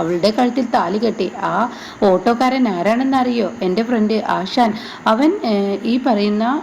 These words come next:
ഏ, ശാലിനി, ശാലിനിയുടെ കഴുത്തിലാണ് താലി കെട്ടിയിരുന്നത്. ഇപ്പോൾ വന്നിരിക്കുന്ന കളക്ടർ ഉണ്ടല്ലോ, കളക്ടറുടെ, ഏ, ഭർത്താവാണ് വിഷ്ണു"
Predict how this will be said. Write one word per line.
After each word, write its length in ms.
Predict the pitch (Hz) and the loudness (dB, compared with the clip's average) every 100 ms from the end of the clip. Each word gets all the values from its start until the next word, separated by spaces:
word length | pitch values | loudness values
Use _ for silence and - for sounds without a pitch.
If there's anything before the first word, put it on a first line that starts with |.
| 220 | 0
ഏ, 20 | 196 190 | 0 2
ശാലിനി, 360 | 226 208 262 302 302 277 247 220 247 | 0 2 4 4 4 0 -2 -2 0
ശാലിനിയുടെ 420 | 233 269 302 320 247 | 2 2 2 2 0
കഴുത്തിലാണ് 460 | 190 180 233 226 220 | 0 0 0 0 0
താലി 220 | 196 185 214 | 0 0 0
കെട്ടിയിരുന്നത്. 380 | 208 208 185 180 | 0 0 0 -2
ഇപ്പോൾ 160 | - 220 | 0 2
വന്നിരിക്കുന്ന 460 | 214 233 254 262 254 | 2 0 -2 -2 -2
കളക്ടർ 380 | 247 185 185 262 | -2 -4 -2 0
ഉണ്ടല്ലോ, 240 | 214 180 175 | 0 -2 -2
കളക്ടറുടെ, 560 | 180 175 - 240 262 285 339 - - - 220 | -2 -2 -2 0 2 0 -2 -10 -16 -4 0
ഏ, 20 | 190 196 196 | 2 2 2
ഭർത്താവാണ് 540 | 214 220 285 294 254 233 | 0 2 2 2 2 2
വിഷ്ണു" 240 | 214 - | 0 0